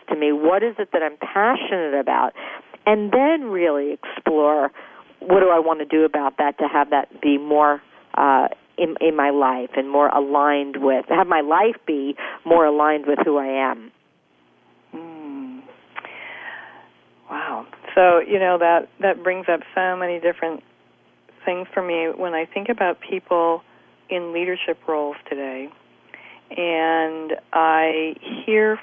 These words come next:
Speaker 2: from many of my clients, um, "I love my job. I'm really happy to be leading this organization. And, boy, you know, I kinda wish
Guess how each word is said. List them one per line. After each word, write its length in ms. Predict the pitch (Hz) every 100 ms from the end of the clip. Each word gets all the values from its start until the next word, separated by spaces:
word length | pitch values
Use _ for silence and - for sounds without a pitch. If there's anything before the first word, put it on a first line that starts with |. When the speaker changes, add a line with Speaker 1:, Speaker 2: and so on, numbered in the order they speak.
| -
Speaker 2:
from 220 | 190 185
many 280 | 185 190 175
of 140 | 170
my 180 | 156 151
clients, 560 | - 151 147 143 143 - - -
um, 260 | 175 156 156 -
"I 140 | 165
love 540 | 165 165 170 180 185 185
my 200 | 185 185
job. 500 | 180 160 156 151 151 160 - - - -
I'm 320 | 160 160 165
really 240 | 170 185 196
happy 380 | 185 180 180 180
to 120 | 175
be 100 | 180
leading 380 | 165 180 185 185
this 100 | 180
organization. 1000 | 175 170 170 165 156 151 151 151 151 151 151 - - - -
And, 580 | - 185 180 175 170 165 - _ _ _ _ _ -
boy, 280 | 170 160 143
you 160 | 143
know, 280 | 151 151 156
I 100 | 151 151 -
kinda 260 | 180 175 156
wish 280 | 151 156